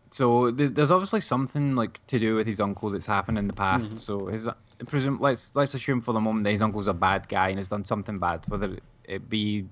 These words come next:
Speaker 1: doing that or doing something else, like becoming a serial killer or, or whatever it ends up being. Uh,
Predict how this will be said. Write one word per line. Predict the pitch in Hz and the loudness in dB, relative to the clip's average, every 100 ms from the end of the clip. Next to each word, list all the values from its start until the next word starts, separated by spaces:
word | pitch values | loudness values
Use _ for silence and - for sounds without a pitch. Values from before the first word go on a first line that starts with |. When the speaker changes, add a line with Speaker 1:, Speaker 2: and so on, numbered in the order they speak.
| - | -2
Speaker 1:
doing | 107 107 107 76 | 0 0 0 0
that | 110 113 107 | 2 4 4
or | 104 | 2
doing | 95 110 104 101 | -2 -4 -4 -4
something | 117 104 107 98 | -6 -6 -6 -6
else, | 90 90 - | -6 -8 -12
like | 101 - _ _ | -14 -16 _ _
becoming | 113 - 107 107 104 | -6 -4 -4 -4 -4
a | |
serial | - 123 117 | -4 -2 0
killer | 104 107 92 87 - - - - - | 0 0 0 -4 -10 -20 -20 -10 -2
or, | 92 87 67 - | 0 0 -6 -6
or | 98 92 87 _ | -4 -4 -6 _
whatever | - 104 95 101 | -2 0 0 -2
it | |
ends | 82 98 101 | -2 -2 -2
up | - | -6
being. | 101 92 87 - - - - | -6 -6 -8 -12 -20 -20 -12
Uh, | 95 90 90 | -4 -2 -2